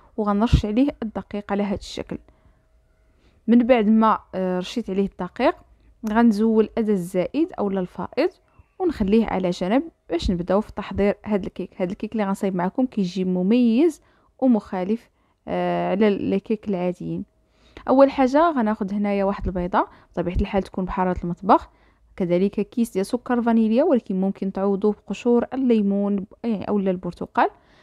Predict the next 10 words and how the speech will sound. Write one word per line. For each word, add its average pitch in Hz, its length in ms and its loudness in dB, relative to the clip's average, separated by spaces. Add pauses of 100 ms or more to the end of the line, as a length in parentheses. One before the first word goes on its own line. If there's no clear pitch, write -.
(200)
قبيصة 208 260 0
ديال 196 200 0
الملح 202 280 -2
باش 190 220 -2
نعدلو 190 320 -4
الذوق، 220 400 -2 (380)
ثلاث 202 320 2
ملاعق 196 420 0
ديال 180 160 -2
سكر 285 360 -2